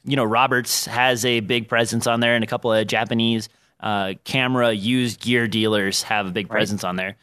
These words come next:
Speaker 1: So those guys are really solid. And then the people that are selling lenses themselves individually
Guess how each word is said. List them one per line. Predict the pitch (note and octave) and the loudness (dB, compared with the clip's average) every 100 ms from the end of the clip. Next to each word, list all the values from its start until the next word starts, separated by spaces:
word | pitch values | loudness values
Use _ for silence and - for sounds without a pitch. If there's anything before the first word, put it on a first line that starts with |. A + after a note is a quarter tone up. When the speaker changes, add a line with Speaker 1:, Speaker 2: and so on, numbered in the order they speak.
| _ _ | _ _
Speaker 1:
So | - D3 C#3 C3 | -2 0 0 -2
those | B2 E3+ F#3 | 0 -2 0
guys | G3 C#3+ | -2 0
are | C3+ | 0
really | B2+ A2 | 2 0
solid. | G2+ G2 F#2 G2 - _ _ - | 0 2 0 -2 -8 _ _ -4
And | C3 | 0
then | D3+ D#3+ | 2 2
the | D#3+ | 0
people | F#3+ F#3+ F3 | -2 0 0
that | C#3+ | 2
are | B2 | 0
selling | - D#3 D3+ C3+ | 0 2 2 2
lenses | C3+ C#3 B2 C3 A2 A2 _ - - - - | 0 0 0 0 -2 -8 _ -20 -20 -20 -6
themselves | A2+ A#2 - D3 D3+ A#2 G#2+ | -2 0 0 0 2 0 -2
individually | A#2 G2 F#3 C3 G#2 G#2 | -2 0 2 2 2 0